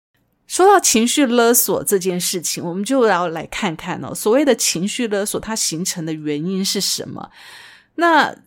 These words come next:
在情绪勒索里面呢，其实呢，嗯，它其实表达的是三种状态。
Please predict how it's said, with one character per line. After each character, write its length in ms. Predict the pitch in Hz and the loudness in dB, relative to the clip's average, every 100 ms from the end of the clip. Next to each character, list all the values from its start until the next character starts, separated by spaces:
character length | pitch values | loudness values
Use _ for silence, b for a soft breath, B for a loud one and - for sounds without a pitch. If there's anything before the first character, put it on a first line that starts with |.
| - | -12
在 400 | - 339 311 269 | 2 4 4 2
情 280 | - - 220 | 0 -2 0
绪 160 | 285 | 2
勒 260 | 233 233 240 | 2 4 2
索 320 | 247 196 - | 0 -2 -4
里 220 | 180 180 | -4 -6
面 360 | - 220 247 196 | -4 0 0 0
呢， 180 | 180 170 | -2 -2
其 220 | 175 196 | -2 -2
实 240 | 202 185 | -2 -4
呢， 440 | 175 180 175 175 175 - - | -4 -4 -4 -4 -4 -8 -4
嗯， 680 | 196 175 170 160 165 175 180 - _ _ _ | -2 -2 -4 -6 -8 -12 -16 -20 _ _ _
它 180 | - 320 | 2 2
其 260 | 330 - | 4 0
实 140 | 190 196 | 0 -2
表 260 | - 175 | 0 0
达 300 | 131 - 123 | 0 -4 -4
的 100 | 180 | -4
是 200 | 170 - | -4 -2
三 280 | 196 - 196 | -2 -2 -2
种 200 | 202 - | -2 -6
状 240 | 156 190 175 | -2 -4 -4
态。 260 | - - | -6 -6